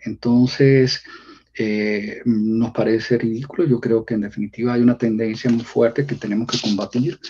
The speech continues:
eh, todos los intelectuales a, a censurar el pasado. El pasado ya fue, es algo hecho,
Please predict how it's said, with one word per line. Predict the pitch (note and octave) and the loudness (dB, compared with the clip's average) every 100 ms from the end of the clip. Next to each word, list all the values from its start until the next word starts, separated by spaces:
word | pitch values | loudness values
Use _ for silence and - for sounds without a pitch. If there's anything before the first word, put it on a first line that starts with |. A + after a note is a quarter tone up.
| - - - - - - | -16 -14 -12 -12 -10 -6
eh, | G#2 G2 F#2+ F#2 C#3+ - - | -4 -2 -2 -4 -6 -10 4
todos | B2+ D3+ | 6 8
los | C3+ | 6
intelectuales | A#2 A#2 G#2+ G#2 B2+ B2 B2 C#3+ C#3+ - _ - | 4 2 -2 0 4 6 6 4 2 -6 _ -8
a, | G#2+ G2+ F2+ F#2+ F2 _ _ _ _ _ _ _ _ _ _ - - | -4 -2 -4 -8 -12 _ _ _ _ _ _ _ _ _ _ -14 -8
a | A2 | 0
censurar | B2 A#2 - A#2+ A#2+ - _ _ _ _ | 2 2 2 2 2 -2 _ _ _ _
el | - | -10
pasado. | G2 - F#2+ F#2+ | -8 -4 -4 -4
El | G#2+ | -6
pasado | A2+ A2+ D#3 E3 D#3 | -2 4 6 6 6
ya | B2+ | 4
fue, | B2+ A#2 A2 F#2+ _ _ - - - | 2 0 0 -2 _ _ -20 -18 -8
es | A2 | -2
algo | A2+ A#2 G#2+ | 0 0 -2
hecho, | G#2 G2+ | -6 -8